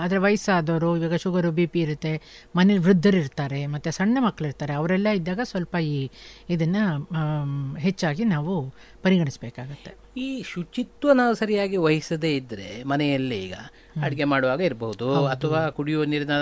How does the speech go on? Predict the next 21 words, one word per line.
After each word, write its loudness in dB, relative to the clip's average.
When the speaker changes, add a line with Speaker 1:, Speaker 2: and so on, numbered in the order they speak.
Speaker 2:
ಪಾತ್ರೆಗಳಲ್ಲಿ 0
ನಾವು 0
ತುಂಬಿಸಿ -4
ಇಟ್ಟ -2
ಆ 4
ಪಾತ್ರೆಗಳನ್ನು 0
ನಾವು -2
ದಿನ 4
ನಿರ್ವಹಿಸುವ 4
ಸಮಯದಲ್ಲೂ 0
ಕೂಡ -4
Speaker 1:
ಖಂಡಿತ, 2
Speaker 2:
ಇರ್ಬೋದು. -4
ಈ -4
Speaker 1:
ಖಂಡಿತ. 0
Speaker 2:
ಶುಚಿತ್ವ -4
ಎಷ್ಟು -2
ಮುಖ್ಯ 0
ಆಗಿರ್ತದೆ? -2
Speaker 1:
ತುಂಬಾ 4
ಮುಖ್ಯ. 2